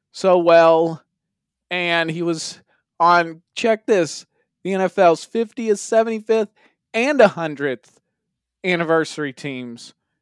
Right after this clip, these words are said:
So he really was just such a giant to the sport,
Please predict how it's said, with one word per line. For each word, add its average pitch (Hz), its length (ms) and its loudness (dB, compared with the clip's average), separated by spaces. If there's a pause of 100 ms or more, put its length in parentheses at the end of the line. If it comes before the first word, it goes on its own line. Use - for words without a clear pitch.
(340)
So 180 320 4
he 185 180 -6
really 220 600 0 (560)
was 165 180 -4
just - 460 -2 (480)
such 180 340 -2
a 147 80 -6
giant 165 760 -6 (640)
to 156 100 -12
the 151 120 -8
sport, 170 760 -6